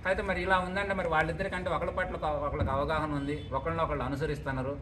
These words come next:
ఏదో పూర్ణానంద్ గారికి ఆమె పార్వతీదేవి దొరికింది కానీ మరి అందరికీ ఎక్కడ దొరుకుతుందండి?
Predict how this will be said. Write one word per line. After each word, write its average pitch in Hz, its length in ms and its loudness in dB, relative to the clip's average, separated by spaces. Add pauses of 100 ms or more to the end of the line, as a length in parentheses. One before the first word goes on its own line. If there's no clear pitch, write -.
(260)
ఏదో 160 160 4
పూర్ణానంద్ 165 560 2
గారికి 156 240 2
ఆమె 143 120 0
పార్వతీదేవి 151 680 4
దొరికింది 143 380 -2
కానీ 143 180 0
మరి 117 120 -2
అందరికీ 147 280 -2
ఎక్కడ 160 180 0
దొరుకుతుందండి? 147 640 -2